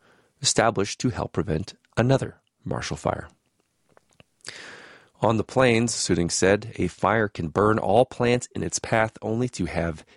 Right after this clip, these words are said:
intact roots grow back stalks within months.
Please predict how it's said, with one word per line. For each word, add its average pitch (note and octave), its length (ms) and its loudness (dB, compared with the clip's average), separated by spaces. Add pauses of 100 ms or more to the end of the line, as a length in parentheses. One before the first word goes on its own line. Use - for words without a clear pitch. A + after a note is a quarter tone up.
(140)
intact C3 640 2
roots G2+ 480 -2 (520)
grow F2 220 4
back F#2 240 2
stalks - 540 -4
within D#2 340 -6
months. D#2+ 520 -2